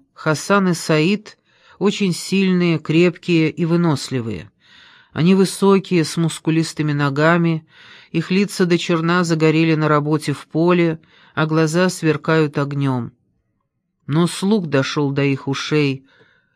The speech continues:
когда они похоронили зашитого в простыню отца на вершине каменного холма, и теперь они больше не ждут, когда чужаки привезут в лагерь продовольствие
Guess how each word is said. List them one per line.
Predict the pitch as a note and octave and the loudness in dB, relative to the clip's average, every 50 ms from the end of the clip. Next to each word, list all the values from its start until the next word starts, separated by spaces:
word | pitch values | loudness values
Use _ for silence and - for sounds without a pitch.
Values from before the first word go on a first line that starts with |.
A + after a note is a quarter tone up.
| _ | _
когда | - - D3 D3 D3 D#3+ E3 | -6 -4 -2 0 0 2 2
они | E3 E3 D#3+ D#3+ | 2 2 0 0
похоронили | D#3+ - D#3 - - D#3+ D#3 D#3 D#3 E3 F3 E3+ E3+ E3+ E3 D#3+ D#3+ - - - - - _ | 0 -2 -4 -2 -2 0 0 0 2 2 2 2 4 4 2 2 0 -4 -10 -20 -20 -18 _
зашитого | - C#3+ D3+ F3 E3+ D#3+ - G3 F#3+ F3 - E3 E3 E3+ | -6 -2 0 2 2 2 2 0 0 0 0 0 0 0
в | D#3 - - | 0 -2 -4
простыню | - E3+ E3 D#3 - - - E3 D#3+ E3 F3 F3 E3 | -2 -2 -2 -2 -4 -2 -2 0 2 2 2 0 0
отца | - D#3+ D3 D3 - - - - F3 F3 F3 F3 | 0 -2 -4 -4 -8 -8 -2 0 2 4 4 4
на | E3 D#3+ | 2 2
вершине | D3 D3 C#3+ - - - F3 E3 D#3+ D#3 | 0 0 -2 -2 -2 -2 0 0 0 0
каменного | D3 - E3+ E3 D#3+ D#3+ D#3 D3+ D3+ D3 D3+ | 0 0 0 0 2 2 0 0 0 -2 -2
холма, | - - D#3+ D3+ D3+ D3+ D#3+ E3 D#3+ D3 B2+ G2 - _ _ _ _ _ _ _ _ _ _ _ _ | -2 0 0 0 2 2 2 2 2 0 0 -2 -6 _ _ _ _ _ _ _ _ _ _ _ _
и | - C#3+ | -12 -10
теперь | C#3 - D3+ - F3 E3+ E3+ D#3+ | -8 -6 -2 0 0 0 0 0
они | D#3 D3 | -2 -2
больше | C#3+ C#3+ C#3+ D3 C#3 - - C#3+ | -2 -2 -2 -2 -2 -4 -4 -4
не | C#3 C#3 C3+ | -2 -2 -2
ждут, | C3 - C#3+ C#3 D#3+ G3 G#3 G#3 - - - - - - - - - - - - _ | -4 -4 -4 -2 -2 -2 -2 -4 -8 -14 -20 -20 -20 -20 -20 -20 -20 -20 -20 -14 _
когда | - E3+ E3 D3+ F#3 G3 G3 | -2 -2 0 2 2 2 0
чужаки | F#3 - F#3 F3+ E3+ F#3 F3+ E3+ - G3 G3+ | 0 0 -2 0 2 2 0 0 0 -2 -2
привезут | F#3 - F3+ F3+ E3 E3 D#3+ D#3 F3+ F#3+ F3+ - | 0 0 0 2 2 2 2 2 0 -2 -2 -2
в | D#3 | -2
лагерь | D#3+ D#3+ E3 F3 F3 D#3+ E3+ D#3+ D3+ | 0 2 4 4 4 2 2 0 -2
продовольствие | D3+ - F3 E3+ E3 E3 E3 D#3+ D#3+ F3 F#3 F3+ - - - - - C#3 C#3 C3+ B2 G2 - | -2 0 0 2 2 4 2 2 2 2 2 0 0 -2 -8 -8 -4 -2 -2 -2 -2 -4 -8